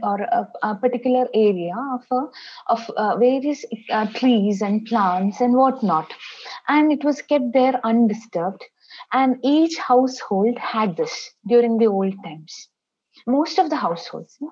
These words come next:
not every, definitely, but most of the households had this. And definitely the way of our ancestors to conserve this was to worship. So there was this small temple, and then, uh, uh,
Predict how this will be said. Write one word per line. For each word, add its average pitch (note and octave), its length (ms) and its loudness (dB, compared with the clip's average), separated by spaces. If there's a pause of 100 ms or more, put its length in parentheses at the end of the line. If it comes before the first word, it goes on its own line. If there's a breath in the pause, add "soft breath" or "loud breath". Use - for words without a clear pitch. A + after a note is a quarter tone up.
not D4 140 -4 (120)
every, G#3 380 -4 (160)
definitely, G#3 460 -10 (160)
but D4+ 160 -8
most C4+ 260 -2
of C4 100 -6
the C4+ 60 -6
households G#3+ 580 -6
had E3 360 -6
this. - 240 -10 (560 loud breath)
And C#4+ 340 0
definitely C4+ 540 -2
the C#4 160 2
way B3 420 4
of C4 300 -2
our A3 280 0
ancestors A3+ 880 -2
to B3+ 100 -4
conserve A#3 640 0
this - 320 -2 (440)
was F3 140 -12
to D#4+ 120 0
worship. A3 500 0 (1000)
So C4+ 240 0
there A#3 200 4
was A3+ 240 2
this A3+ 240 0
small G3+ 340 -2
temple, F#3 640 -6 (380 loud breath)
and F#3+ 180 0
then, F#3+ 220 -2 (420)
uh, F#3+ 60 -4
uh, F#3 540 2